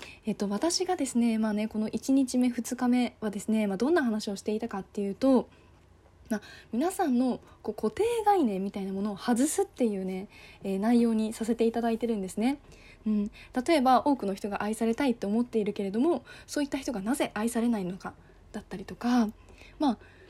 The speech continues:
二日目にはですね、まあ、私なりに愛される自分ブランディングっていうことの定義みたいなのを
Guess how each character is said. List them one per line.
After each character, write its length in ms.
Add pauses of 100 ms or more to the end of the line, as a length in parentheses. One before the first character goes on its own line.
(120)
二 220
日 80
目 100
に 100
は 100
で 80
す 120
ね、 240 (800)
ま 140
あ、 60 (1120)
私 320
な 140
り 120
に 200 (360)
愛 160
さ 120
れ 140
る 220 (120)
自 140
分 220
ブ 100
ラ 120
ン 100
デ 80
ィ 40
ン 80
グ 120
っ 20
て 220
い 140
う 60
こ 120
と 100
の 120
定 220
義 220
み 100
た 80
い 60
な 60
の 160
を 180